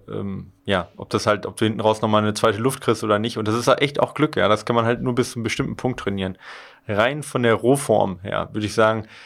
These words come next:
hat er sicherlich das Zeug, dort unter die Top ten zu laufen. Ich sag jetzt mal Top ten, weil,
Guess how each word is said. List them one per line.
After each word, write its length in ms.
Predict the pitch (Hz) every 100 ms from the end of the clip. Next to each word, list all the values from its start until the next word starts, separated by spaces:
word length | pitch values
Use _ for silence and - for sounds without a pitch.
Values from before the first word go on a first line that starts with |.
| -
hat 160 | - 113
er 100 | 107
sicherlich 340 | 120 120 117
das 200 | 113 107
Zeug, 240 | - 113 110
dort 300 | 107 104 -
unter 240 | 107 107
die 140 | 101 101
Top 220 | 104 -
ten 180 | 113 104
zu 120 | 101
laufen. 420 | 90 92 - 90 _
Ich 180 | - 101
sag 100 | 98
jetzt 140 | 101
mal 100 | 104
Top 220 | - 104
ten, 200 | 113 101
weil, 300 | 98 98 95